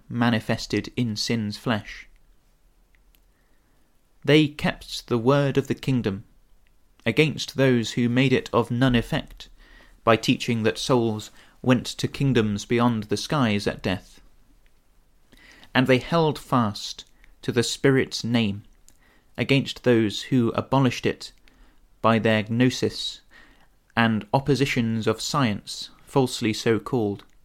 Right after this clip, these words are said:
which were the pith and poison, or divinity, of the synagogue of the Satan, as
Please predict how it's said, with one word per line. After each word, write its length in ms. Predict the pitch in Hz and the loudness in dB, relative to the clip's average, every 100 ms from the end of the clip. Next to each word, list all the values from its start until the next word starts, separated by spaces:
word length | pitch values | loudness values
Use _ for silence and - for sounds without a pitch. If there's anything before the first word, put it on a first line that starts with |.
| - _ _ _ _ - _ _ _ _ _ _ | -20 _ _ _ _ -20 _ _ _ _ _ _
which 320 | - 120 - - | 2 2 2 2
were 140 | 117 | 2
the 100 | 107 | 2
pith 440 | - 147 - - - - | 0 -4 -4 -18 -10 -2
and 260 | 120 - | -2 -2
poison, 480 | - 135 123 92 110 - - - _ _ - - - - - | 2 4 4 0 -8 -14 -20 -20 _ _ -20 -20 -20 -20 -2
or 220 | 110 107 | 2 4
divinity, 840 | 104 120 107 131 123 - 107 - - _ _ - _ _ _ - | 2 0 2 2 2 -2 -8 -8 -12 _ _ -20 _ _ _ -6
of 160 | 107 | -4
the 80 | 107 | -2
synagogue 640 | - 135 120 110 107 104 - - - | -2 2 2 2 -2 -4 -8 -10 -6
of 160 | 113 | -6
the 80 | 110 | -6
Satan, 460 | - 113 - 98 - _ _ _ _ _ _ - _ _ | -2 -2 -2 -6 -10 _ _ _ _ _ _ -20 _ _
as 300 | 127 143 135 | 0 2 0